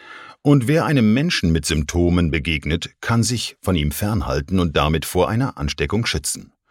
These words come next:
Auch sollten Menschen mit Symptomen so verantwortungsbewusst handeln, dass sie sich selbst isolieren und dafür sorgen, niemanden anzustecken.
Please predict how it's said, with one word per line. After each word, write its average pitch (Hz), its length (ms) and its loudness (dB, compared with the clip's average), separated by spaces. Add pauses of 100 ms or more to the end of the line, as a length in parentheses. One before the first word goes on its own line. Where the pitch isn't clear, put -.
(400)
Auch 127 140 2
sollten 147 320 0
Menschen 120 320 2
mit 107 140 0
Symptomen 85 680 2
so 117 220 2
verantwortungsbewusst 85 1080 -2
handeln, 98 440 2 (260)
dass 95 300 0
sie 82 280 0 (100)
sich 95 200 -2
selbst - 400 -4
isolieren 85 540 2
und 78 100 0
dafür 82 220 2
sorgen, 90 360 2
niemanden 90 460 0
anzustecken. - 720 -6